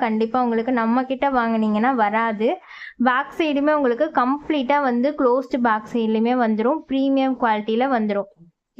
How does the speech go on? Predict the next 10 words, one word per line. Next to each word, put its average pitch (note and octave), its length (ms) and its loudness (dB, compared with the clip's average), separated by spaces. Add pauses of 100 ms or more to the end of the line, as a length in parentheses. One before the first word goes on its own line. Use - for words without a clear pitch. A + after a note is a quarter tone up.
இதுமே C4 340 0
வந்து C#4 180 0
அட்டாச்டு A#3+ 600 -2
தான். F4 120 0 (140)
டிட்டாச்சபிள் C4 560 -2
டைப் A#3 240 -4
வேணாலும் G#3+ 400 0
நீங்க G#3+ 140 0 (100)
வந்து G#3+ 140 -2 (120)
தாராளமா A3 420 -2